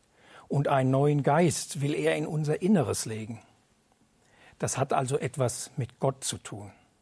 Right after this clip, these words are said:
Er tut das, er selbst. Denn hier geht es um etwas völlig Neues, das nur Gott erschaffen kann, nämlich ein neues Inneres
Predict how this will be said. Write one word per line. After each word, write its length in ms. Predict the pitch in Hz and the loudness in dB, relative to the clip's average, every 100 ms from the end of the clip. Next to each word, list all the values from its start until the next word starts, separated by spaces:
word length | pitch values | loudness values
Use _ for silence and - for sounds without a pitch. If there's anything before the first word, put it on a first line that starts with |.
| _ _ _ _ _ _ _ _ _ - | _ _ _ _ _ _ _ _ _ 0
Er 180 | 160 | 0
tut 280 | 151 117 - | 2 -4 -4
das, 320 | 117 - - - | -6 -6 -10 -4
er 180 | 147 151 | 2 2
selbst. 640 | 127 127 107 - - - - _ _ _ _ - | 4 2 2 -4 -16 -18 -20 _ _ _ _ -2
Denn 140 | 127 | 0
hier 340 | 113 160 165 156 | 4 4 4 2
geht 240 | 156 147 | 0 -2
es 100 | 135 | -4
um 140 | 143 | -4
etwas 300 | 135 - 135 | -4 -4 -4
völlig 480 | - - 208 233 - | -4 -2 0 0 0
Neues, 580 | 175 180 143 104 - - - - _ | -2 0 0 -2 -6 -8 -14 -20 _
das 260 | 131 - | 0 2
nur 220 | 156 165 160 | 4 2 2
Gott 220 | 165 - | -2 0
erschaffen 540 | - - - - 117 | -4 -2 -4 -4 -4
kann, 260 | 127 123 139 - _ - - _ | -2 0 -2 -6 _ -20 -20 _
nämlich 640 | 127 143 147 147 143 - | 2 4 6 4 2 -4
ein 260 | - 127 131 | 0 2 4
neues 400 | 147 170 156 - | 4 4 2 -2
Inneres 720 | - 143 139 123 117 - | 0 2 2 2 -2 -4